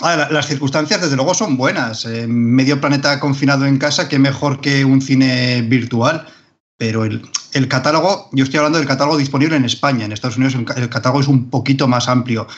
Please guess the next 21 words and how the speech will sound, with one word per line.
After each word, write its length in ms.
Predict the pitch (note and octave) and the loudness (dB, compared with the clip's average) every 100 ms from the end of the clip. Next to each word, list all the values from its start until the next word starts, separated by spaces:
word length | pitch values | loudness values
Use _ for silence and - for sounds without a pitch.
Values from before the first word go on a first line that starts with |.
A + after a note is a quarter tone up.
| - - | -20 -6
Yo 160 | A#2 A#2 | -4 0
fui 160 | C3+ | 0
a 120 | C3+ | 0
probarlo 380 | C3 B2 C3 D3 | 0 0 2 2
y 60 | D3+ | 0
me 100 | A#2 | 0
encontré 400 | G#2+ A2 B2+ C3 | 0 -2 -2 -2
con 300 | A2+ G#2+ - | -2 -6 -4
Top 160 | A#2 A#2 | -4 0
Gun, 440 | C3 F#3 G3 F#3+ _ - | 0 0 -4 -12 _ -10
eh, 380 | A2 A2 A#2 A#2+ - _ _ - | -8 -8 -12 -16 -20 _ _ -6
Terminator 560 | C#3 A#2 B2 A#2+ B2 A2+ | -2 2 0 2 0 2
dos, 460 | D#3 G3+ - - - - _ | 0 0 -4 -12 -20 -20 _
Titanic 720 | - A2+ C3+ D3+ G#3+ A#3+ - - _ _ _ _ - | -6 -2 2 2 2 2 -2 -16 _ _ _ _ -8
y, 300 | A#2+ G#2+ G#2 | -4 -4 -2
y 120 | B2 | -4
poco 260 | A2+ B2 B2+ | 0 0 0
más. 520 | A2 C3+ - - _ _ _ - | 0 -2 -6 -8 _ _ _ -8
Y 80 | C#3 | -2
poco 260 | C3+ - | -2 -2
más. 400 | A2 - - - | -4 -4 -6 -12